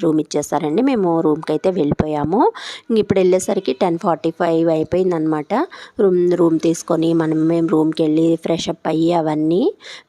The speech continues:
వెళ్ళేసరికి ఇంకా ఆ టైం అయిపోయింది. ఇంకా మేము ఇంకా స్నానాలు చేసి ఇప్పుడైతే బాబా దర్శనానికి అయితే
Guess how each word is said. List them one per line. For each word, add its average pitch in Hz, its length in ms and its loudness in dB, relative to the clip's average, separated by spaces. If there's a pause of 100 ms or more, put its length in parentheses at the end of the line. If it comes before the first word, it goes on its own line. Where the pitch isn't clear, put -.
వెళ్ళేసరికి - 640 -2 (160)
ఇంకా 165 240 -2
ఆ - 80 -14
టైం 151 240 0
అయిపోయింది. 156 460 -2 (100)
ఇంకా 208 180 0 (140)
మేము 165 120 2 (100)
ఇంకా 165 200 -4
స్నానాలు 165 400 -2
చేసి 156 160 -2 (300)
ఇప్పుడైతే 160 380 -2 (100)
బాబా 170 260 0 (100)
దర్శనానికి 175 520 -4
అయితే 170 160 -4